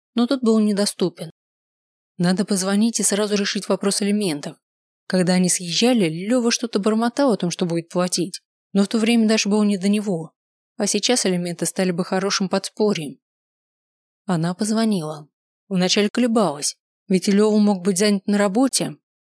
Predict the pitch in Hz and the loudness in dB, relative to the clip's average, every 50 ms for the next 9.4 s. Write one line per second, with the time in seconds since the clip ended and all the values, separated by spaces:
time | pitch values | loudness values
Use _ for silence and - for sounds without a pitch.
0 | _ _ - 180 170 175 180 180 170 - - - - - - - 240 214 - 190 | _ _ -2 0 0 0 0 -2 0 0 0 0 -2 -2 0 0 0 2 2 2
1 | 185 180 180 170 - 180 175 160 175 175 151 185 196 - - 202 190 185 170 160 | 0 0 0 0 0 0 0 0 0 -2 0 -2 -2 0 0 0 0 0 -2 -2
2 | 165 185 196 190 190 185 175 165 156 170 160 165 170 170 165 180 175 156 165 170 | -2 -2 -2 0 -2 -2 -4 -4 -6 -6 -4 -4 -4 -4 -2 -2 -2 -2 0 0
3 | 170 170 175 175 170 170 170 165 160 151 156 139 _ _ _ _ _ _ _ _ | 0 0 -2 -2 -4 -6 -6 -6 -6 -8 -10 -12 _ _ _ _ _ _ _ _
4 | _ _ _ _ _ _ _ _ _ _ _ - - 208 190 180 165 226 254 262 | _ _ _ _ _ _ _ _ _ _ _ -2 0 0 2 2 2 2 0 0
5 | - 262 240 226 208 220 226 226 220 - 214 202 196 196 185 196 185 170 185 185 | 2 0 0 0 2 0 0 0 0 2 0 0 0 0 0 -2 -2 -2 -4 -6
6 | - - 208 196 180 180 185 190 185 185 190 185 170 185 196 185 185 175 175 - | -4 -4 -4 -2 -2 -2 -2 0 0 0 -2 -2 -4 -8 -10 -12 -14 -16 -18 -20
7 | _ _ _ _ _ _ _ _ - 180 170 170 165 - 208 202 - 247 240 240 | _ _ _ _ _ _ _ _ -8 -4 -4 -2 -2 -2 -2 0 0 0 0 0
8 | - - 233 233 226 - 220 220 220 214 190 - - 185 165 - - 175 190 180 | 0 0 0 0 0 0 0 0 2 2 0 0 -2 -4 -4 -4 -4 -4 -4 -2
9 | 180 170 147 165 165 - - | -4 -4 -4 -6 -8 -12 -18